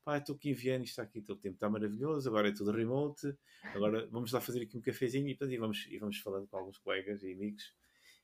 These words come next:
Speaker 1: e, e vamos, e vamos trocando umas bolas também daquilo que vamos fazendo.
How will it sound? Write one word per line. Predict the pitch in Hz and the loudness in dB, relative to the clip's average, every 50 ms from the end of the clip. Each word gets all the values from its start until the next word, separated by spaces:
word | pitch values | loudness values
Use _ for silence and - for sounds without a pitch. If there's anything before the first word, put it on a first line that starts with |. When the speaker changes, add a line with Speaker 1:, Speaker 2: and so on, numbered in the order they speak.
| _ _ | _ _
Speaker 1:
e, | - - 104 101 104 104 - - | -4 -2 0 0 0 0 -2 -4
e | 101 101 | -4 -2
vamos, | 110 107 107 104 104 - - - | 0 0 0 0 -2 -4 -8 -8
e | - 101 | -8 -8
vamos | - 101 101 101 | -6 -6 -8 -8
trocando | - - - - 101 101 | -10 -10 -4 -2 0 2
umas | 104 104 101 104 | 2 2 2 4
bolas | 107 107 107 107 110 101 | 4 4 4 4 2 0
também | - 107 107 110 107 | 0 0 0 2 0
daquilo | 107 104 120 107 | 0 0 0 -2
que | 104 | 0
vamos | 117 110 - | -2 -4 -2
fazendo. | - 113 104 107 101 95 92 87 | -4 -4 -2 -2 -2 -2 -2 -6